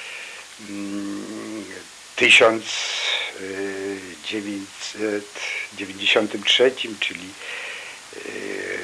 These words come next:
w dwusetną rocznicę jego urodzin, i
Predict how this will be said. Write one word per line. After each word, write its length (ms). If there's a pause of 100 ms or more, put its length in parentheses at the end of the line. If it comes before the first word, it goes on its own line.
w 1300
dwusetną 540
rocznicę 560
jego 220
urodzin, 580 (1000)
i 320